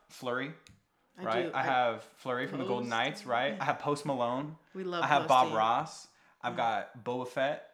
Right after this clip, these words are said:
Speaker 1: and I've got Deadpool. Like,
Speaker 2: Um,
Speaker 1: come on.
Speaker 2: clearly he loves them.
Speaker 1: I love them a lot.
Speaker 2: Do you wanna list all thousands of them?
Speaker 1: Uh, I don't have a thousand of them.
Speaker 2: Oh, okay.
Speaker 1: I have, I think I have under a hundred now. I've been selling 'em. Anyway,
Speaker 2: Oh.
Speaker 1: continue. Oh, it's my
Speaker 2: Yes.
Speaker 1: turn.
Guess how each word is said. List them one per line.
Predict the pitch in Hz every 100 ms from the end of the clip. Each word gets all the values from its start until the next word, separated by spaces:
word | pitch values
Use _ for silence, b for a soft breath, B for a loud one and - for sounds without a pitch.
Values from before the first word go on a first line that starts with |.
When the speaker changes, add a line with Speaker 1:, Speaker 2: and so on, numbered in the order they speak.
| -
Speaker 1:
and | 120
I've |
got | 117 113
Deadpool. | 120 117 110 92 -
Like, | 117 110
Speaker 2:
Um, | 85
Speaker 1:
come | - 160
on. | 147
Speaker 2:
clearly | 220 233 247
he | 233 220
loves | 202 190 170 -
them. | 101 92 190 _ _
Speaker 1:
I | 127 135
love | 131 131 120 117
them | 117 113 110 -
a |
lot. | 101 90 90
Speaker 2:
Do | 220
you | 208
wanna | 208 208
list | 202 196 - _ -
all | 180 185
thousands | 185 190 170 208 226 269 269
of | 302
them? | 294
Speaker 1:
Uh, | 143 147 139
I |
don't | 160 151
have | 156
a | 139
thousand | 131 120 104
of | 95
them. | 92 - - _ -
Speaker 2:
Oh, | 170 139
okay. | 156 -
Speaker 1:
I | -
have, | 123 110 110
I | - 117
think | 160
I | 143
have | 139
under | 101 107
a |
hundred | 107 98 95
now. | 90
I've | 80
been | 98
selling | - - -
'em. | - - -
Anyway, | - 196 196
Speaker 2:
Oh. | 180 185
Speaker 1:
continue. | 160 151 139 113 _ b b b b b -
Oh, | 165
it's | 160
my | 156
Speaker 2:
Yes. |
Speaker 1:
turn. | 147